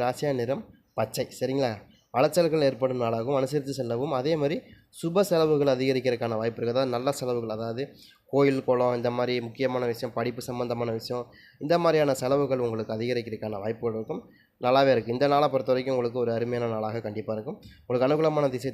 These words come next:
தெற்கு, ராசியா நிறம். அதே மாதிரி அலைச்சல் மட்டும் கொஞ்சம் அதிகரிக்கும், நீங்க கொஞ்சம் கவனமா பார்த்துங்க. அதே மாதிரி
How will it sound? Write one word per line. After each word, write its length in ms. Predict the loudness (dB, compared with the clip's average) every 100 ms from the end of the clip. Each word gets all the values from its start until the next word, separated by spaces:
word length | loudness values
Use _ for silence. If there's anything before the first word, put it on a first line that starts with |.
| -4
தெற்கு, 220 | -2 0
ராசியா 260 | 0 0 -2 -2
நிறம். 200 | -4 -6 -18 -18 -16 -16 -20 _ _ _ -20 -4 0
அதே 100 | 2
மாதிரி 140 | 2 2
அலைச்சல் 300 | 0 -2 -4
மட்டும் 200 | -6 -4
கொஞ்சம் 220 | -2 0
அதிகரிக்கும், 340 | 0 -2 -2 -4
நீங்க 100 | -4
கொஞ்சம் 180 | -4 -4
கவனமா 220 | -4 -4 -6
பார்த்துங்க. 260 | -8 -6 -2
அதே 100 | 0
மாதிரி 160 | 0 -2